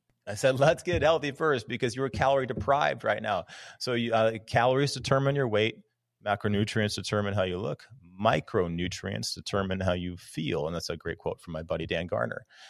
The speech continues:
And then she's like, "Whoa, what does that mean?" I'm like, "Because you're, you're not eating enough food, which helps with your antioxidant ac-, uh, activity, which helps your brain, which helps your gut health." And, and, and it starts going there. And then she increased her calories, like, a thousand calories per day. And she's like, "I feel like a stuffed sausage."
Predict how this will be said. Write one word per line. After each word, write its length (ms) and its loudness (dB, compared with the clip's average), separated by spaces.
And 120 0
then 140 0
she's 100 -2
like, 100 -2
"Whoa, 420 0
what 120 -6
does 100 -2
that 160 -2
mean?" 120 -4
I'm 80 -4
like, 140 -2
"Because 240 -2
you're, 100 0
you're 200 -2
not 220 4
eating 260 0
enough 220 0
food, 420 -4
which 220 -4
helps 300 0
with 180 -6
your 120 -4
antioxidant 600 -2
ac-, 180 -6
uh, 120 -2
activity, 400 -2
which 180 -10
helps 220 -8
your 80 -8
brain, 300 0
which 120 -4
helps 180 -4
your 80 0
gut 180 2
health." 260 2
And, 160 -4
and, 120 0
and 120 4
it 200 2
starts 220 2
going 260 0
there. 240 -2
And 80 -14
then 100 2
she 200 0
increased 260 -2
her 80 -4
calories, 300 4
like, 80 -2
a 20 -4
thousand 320 2
calories 320 0
per 140 -6
day. 480 -2
And 220 -8
she's 80 -6
like, 100 -6
"I 40 -4
feel 180 2
like 120 6
a 60 -4
stuffed 260 2
sausage." 540 0